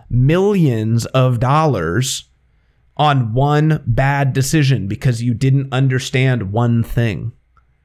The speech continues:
And compounding worth, b-, works both directions. And so if you get to this point where you can understand some of these interest and debt things, and we're gonna talk more about this, is gonna be an on-running theme of this parts of the series,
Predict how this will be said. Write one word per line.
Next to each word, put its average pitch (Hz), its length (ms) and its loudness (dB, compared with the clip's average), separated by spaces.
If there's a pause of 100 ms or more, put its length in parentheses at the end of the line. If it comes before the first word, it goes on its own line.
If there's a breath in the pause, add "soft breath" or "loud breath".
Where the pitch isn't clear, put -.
(1600)
And 131 180 2
compounding 165 840 0
worth, 131 220 0 (160)
b-, - 140 -2
works 135 280 -2
both 143 460 -4
directions. 135 800 -6 (2000 soft breath)
And 120 140 0
so 127 280 2
if 120 200 -2
you 135 140 0
get 170 180 -2
to 165 80 -6
this 143 140 -2
point 135 240 -2
where 110 80 -2
you 117 180 0
can 127 180 -4
understand 123 800 -2
some 101 180 -4
of 92 100 -4
these 95 200 -2
interest 110 400 -4
and 95 120 -4
debt 110 220 -2
things, 80 220 -6
and 95 60 -4
we're 98 80 -4
gonna 104 80 -2
talk 127 260 -2
more 120 260 0
about 90 300 -2
this, 104 180 0
is 107 100 -2
gonna 104 120 -2
be 107 80 0
an 104 80 0
on-running 110 580 -2
theme 110 200 -2
of 92 120 -6
this 101 140 -4
parts 101 300 -4
of 85 80 -8
the 90 80 -8
series, 113 540 -2